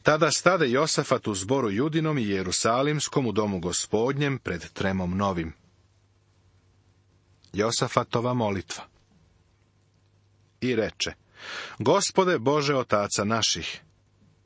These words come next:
nisi li ti Bog na nebu i vladaš svim carstvima narodnim?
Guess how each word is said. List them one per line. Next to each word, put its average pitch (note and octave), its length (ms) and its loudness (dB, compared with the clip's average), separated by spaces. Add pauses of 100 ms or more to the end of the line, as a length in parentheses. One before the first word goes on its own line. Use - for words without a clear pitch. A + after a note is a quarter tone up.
(100)
nisi C3 400 0
li B2 140 -2
ti D3+ 560 -2
Bog G2 400 -2
na F2 160 -4
nebu B2 380 0 (600)
i B2 120 -2
vladaš C3+ 480 2
svim C#3+ 260 -2
carstvima G#2 600 0
narodnim? G2+ 500 0